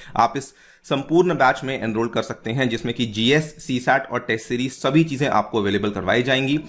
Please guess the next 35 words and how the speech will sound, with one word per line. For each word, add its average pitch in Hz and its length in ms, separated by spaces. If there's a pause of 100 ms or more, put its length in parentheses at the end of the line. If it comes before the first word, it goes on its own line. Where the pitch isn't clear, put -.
(160)
और 123 140
मेरे 143 280
द्वारा 135 400 (160)
इस 147 220
बैच 113 320
में 120 160
आपके 101 340
लिए 113 180
science 131 400
and 127 200 (100)
technology 107 500
की 127 280
कंप्लीट 113 400
कवरेज 104 360
करवाई 98 320
जाएगी। 101 460 (220)
स्पेस 151 380
टेक, 151 200
डिफेंस 120 460
टेक, 120 200
बायोटेक 107 420
और 117 120
इन्फॉर्मेशन 113 480
टेक 107 260
जैसी 127 340 (200)
सभी 131 240
चीजें 127 320 (140)
इसी 131 200
बैच 98 260
में 110 100
कवर 98 240
करवाई 113 360
जाने 90 200
वाली 92 240
हैं। - 200